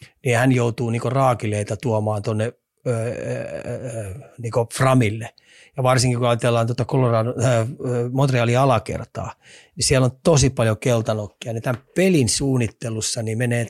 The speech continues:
tosi paljon. Ja sit kun sä annat paljon vapauksia peli-, pelitapojen sisällä, niin aika paljon jää monet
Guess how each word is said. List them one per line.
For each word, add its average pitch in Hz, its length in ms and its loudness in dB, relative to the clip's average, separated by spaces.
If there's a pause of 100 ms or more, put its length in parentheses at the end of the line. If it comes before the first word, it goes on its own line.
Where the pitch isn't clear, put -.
tosi 127 320 0
paljon. - 480 -10 (280)
Ja - 160 -12
sit 170 140 2
kun 139 120 -2
sä 131 160 2
annat 143 240 0
paljon 139 280 0
vapauksia 127 720 0 (1000)
peli-, 143 260 6
pelitapojen 131 720 0
sisällä, 120 680 0 (180)
niin 127 320 -4 (120)
aika 131 220 -2
paljon 123 460 0 (180)
jää 123 200 2
monet 123 340 0